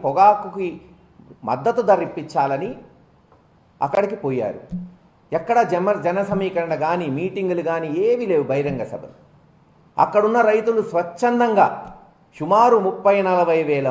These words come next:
మంది జగన్మోహన్ రెడ్డి గారు వస్తున్నాడు, జగన్మోహన్ రెడ్డి గారు వస్తే ఈ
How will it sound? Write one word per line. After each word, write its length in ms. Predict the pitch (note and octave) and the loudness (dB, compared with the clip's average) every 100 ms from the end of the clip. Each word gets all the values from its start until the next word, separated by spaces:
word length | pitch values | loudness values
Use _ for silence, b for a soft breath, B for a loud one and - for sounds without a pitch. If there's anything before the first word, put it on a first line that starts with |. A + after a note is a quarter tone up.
| A2+ | -4
మంది 260 | C#3 F#3+ D#3+ - - - _ - _ _ _ _ _ | -4 -2 -4 -6 -20 -20 _ -20 _ _ _ _ _
జగన్మోహన్ 500 | C#3 F#3 G3+ G#3 G3 | -2 0 2 2 4
రెడ్డి 160 | F#3 F3+ | 2 4
గారు 140 | F3 D#3+ | 4 2
వస్తున్నాడు, 560 | D#3+ F3+ E3+ D#3 D#3 D3 G2+ G2+ - - _ _ _ _ - | -2 -4 -2 0 0 -4 -6 -12 -20 -20 _ _ _ _ -4
జగన్మోహన్ 480 | D#3 G3+ G#3 G#3+ G3+ | 0 0 2 2 2
రెడ్డి 140 | F#3+ | 2
గారు 160 | F#3+ F3+ | 4 2
వస్తే 200 | E3+ - | 0 -2
ఈ 100 | F3+ | -4